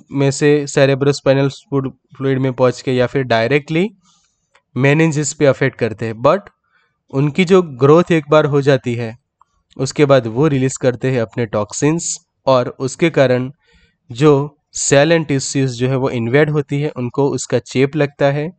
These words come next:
आगे जाके वो डैमेज होती है और फिर उनका होता है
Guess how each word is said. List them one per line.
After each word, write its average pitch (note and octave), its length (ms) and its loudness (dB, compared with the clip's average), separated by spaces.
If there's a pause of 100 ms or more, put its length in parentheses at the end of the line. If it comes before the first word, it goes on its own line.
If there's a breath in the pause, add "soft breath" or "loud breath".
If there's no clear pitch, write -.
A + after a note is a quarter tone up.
(480 soft breath)
आगे C3 240 2
जाके B2 260 0
वो A2+ 140 -2
डैमेज A2+ 440 2
होती C#3+ 280 -2
है C#3 200 -6 (120)
और A#2+ 120 -4
फिर C#3 360 -2 (600)
उनका C3+ 320 0
होता A#2 360 -2
है A2+ 300 -8